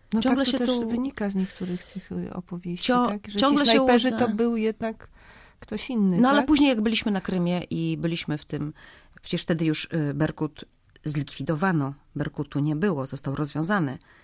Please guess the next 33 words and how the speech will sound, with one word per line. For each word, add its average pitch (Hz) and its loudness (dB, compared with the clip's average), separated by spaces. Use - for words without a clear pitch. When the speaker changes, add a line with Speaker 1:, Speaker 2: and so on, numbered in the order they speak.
Speaker 1:
Ale 185 0
Speaker 2:
A 170 2
ci, 151 2
Speaker 1:
był. - -4
Speaker 2:
którzy 196 4
się 170 2
z - -10
tym 185 2
nie 170 2
zgodzili, 160 -2
uciekli 147 -6
na 143 -4
Krym, 226 0
Speaker 1:
Mhm. 190 0
Speaker 2:
utworzyli 156 -2
sobie 143 -8
taką 151 -8
swoją 143 -4
jednostkę 139 -6
i 214 -2
czekali 190 0
na 143 2
to, 302 -4
żeby 190 2
Rosja 233 0
ich 170 -8
przyjęła 208 -6
i 240 -8
wchłonęła 202 -8
do 190 -6
omonu. 214 -2
Więc 165 2
wiedziałam, 165 0